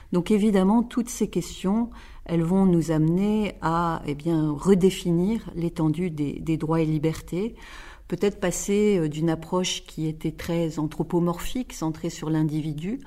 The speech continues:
à une approche plus, euh, écocentrée, qui intègre, euh, les droits du vivant, les droits des animaux, les droits de la nature. Peut-être aussi passer d'une approche qui était très individualiste, qui garantissait des droits et libertés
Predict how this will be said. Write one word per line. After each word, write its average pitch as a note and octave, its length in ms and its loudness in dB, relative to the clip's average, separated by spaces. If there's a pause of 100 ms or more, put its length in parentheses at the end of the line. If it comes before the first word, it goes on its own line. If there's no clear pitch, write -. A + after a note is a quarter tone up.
(400)
à E3 160 0
une F3 120 2
approche E3+ 400 -2
plus, F#3 380 -2
euh, C#3+ 220 -2 (100)
écocentrée, F3+ 960 -4
qui - 140 -6
intègre, D#3 480 -2
euh, C#3 220 -4
les C3+ 160 -4
droits D3+ 300 -4
du C#3+ 120 -6
vivant, D#3 520 -2
les D#3+ 120 -6
droits C#3+ 160 -8
des C#3 180 -6
animaux, D#3 540 0
les C#3+ 120 -6
droits C#3+ 200 -6
de D3+ 60 -6
la D3+ 80 -2
nature. D#3 600 -6 (540)
Peut-être F#3+ 360 0
aussi F#3+ 280 -2
passer F3+ 300 -2
d'une E3+ 180 2
approche E3 640 -2
qui - 140 -8
était D3 180 -6
très F3+ 400 -2
individualiste, E3 1120 -2 (300)
qui D3 120 -10
garantissait D3 600 -4
des C#3+ 180 -4
droits D3+ 240 -2
et D3+ 60 0
libertés D3+ 800 -4